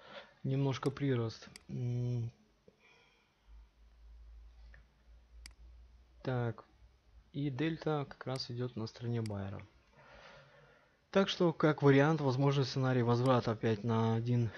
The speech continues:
ноль семь. И очень возможен. Тут достаточно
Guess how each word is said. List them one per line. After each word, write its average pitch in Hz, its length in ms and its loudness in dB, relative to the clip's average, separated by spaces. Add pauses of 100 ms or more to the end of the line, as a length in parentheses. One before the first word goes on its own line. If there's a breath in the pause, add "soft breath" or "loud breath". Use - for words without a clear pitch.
(180 loud breath)
ноль 120 240 0
семь. 170 440 2 (260 loud breath)
И 113 480 -4 (280)
очень 123 440 -6 (3250 loud breath)
возможен. 120 800 0 (180)
Тут 131 320 -4
достаточно 127 720 -2